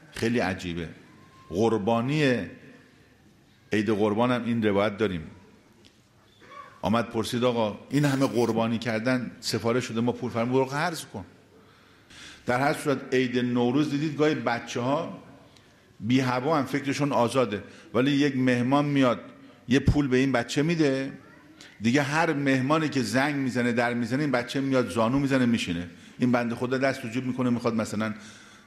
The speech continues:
دستمال کاغذی بیاره بینیشو بگیره، این فکر می‌کنه می‌خواد پول بهش بده، حواسش پرت می‌شه دیگه. متوجه؟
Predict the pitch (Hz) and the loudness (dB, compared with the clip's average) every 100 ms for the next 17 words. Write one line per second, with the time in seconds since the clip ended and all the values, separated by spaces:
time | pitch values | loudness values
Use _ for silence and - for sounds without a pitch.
0 | - 101 101 - 101 98 101 101 98 113 | -8 -2 -2 -2 -6 -2 0 0 -2 -2
1 | 113 98 104 123 123 117 117 117 113 107 | 0 0 0 0 2 0 2 0 0 -2
2 | 107 101 98 98 80 - 80 87 - - | -2 -2 -4 -4 -6 -6 -10 -12 -12 -4
3 | 95 107 - 82 85 82 - - - - | -2 2 2 2 0 -4 -8 -12 -14 -18
4 | - - - - - - - - - - | -20 -20 -14 -14 -14 -20 -20 -20 -20 -20
5 | - - - - - - - - 98 107 | -20 -20 -20 -20 -20 -20 -20 -8 -4 2
6 | - 113 95 113 | 2 2 -2 -6